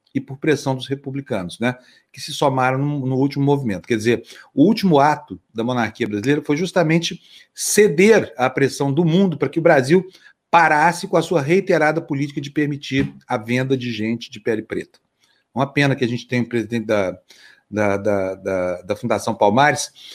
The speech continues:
que seja um negro racista, assim como é uma pena que a gente tenha um judeu na presidência da República que faz uso de emblemas nazistas, né? E, enfim,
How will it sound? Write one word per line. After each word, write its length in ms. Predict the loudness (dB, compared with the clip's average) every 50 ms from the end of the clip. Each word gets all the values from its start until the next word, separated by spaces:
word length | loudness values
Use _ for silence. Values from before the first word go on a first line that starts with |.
| -20 _ _ _ _ _
que 120 | -8 -6
seja 380 | -2 2 4 4 6 4 4 2 2
um 100 | 4 4
negro 560 | 6 6 6 6 6 4 4 2 0 -2 -6 _ _
racista, 800 | -4 -2 -2 0 -2 -2 -2 0 0 0 -2 -4 -4 -6 -6 -6 _ _ -4
assim 320 | -4 -2 0 2 0 4
como 400 | 4 4 4 4 2 0 -2 -6 -6 0
é 100 | 2 4
uma 140 | 4 4 0
pena 340 | 0 -2 0 0 0 0 -2
que 80 | -2 -2
a 40 | -4
gente 200 | -4 -6 -8 -4
tenha 380 | -2 0 0 0 0 -2 -4 -10 _ _ _ _ _ _
um 160 | 0 0 2
judeu 440 | 2 2 0 0 2 4 4 4 4
na 100 | 2 0
presidência 500 | 0 2 0 0 0 -2 -4 -2 -4 -4
da 120 | -4 -2 -2
República 500 | -2 -4 -2 -2 -2 -2 -4 -8 -12 -14
que 100 | -6 _
faz 300 | 0 2 2 0 0 -4
uso 160 | -4 -4 -4
de 140 | -4 -2 -2
emblemas 560 | -2 -2 2 2 4 4 4 2 0 -2 0
nazistas, 760 | 0 0 0 0 -2 -4 -6 -6 -8 -12 -14 -14 -14 -14 -10
né? 300 | -6 -4 -4 -4 -6 -10 _ _ _ _ _ _ _ _ _
E, 260 | -6 -6 -6 -6 _ _ _ _ _ _ _ -4
enfim, 500 | -4 -4 0 0 2 2 2 0 -4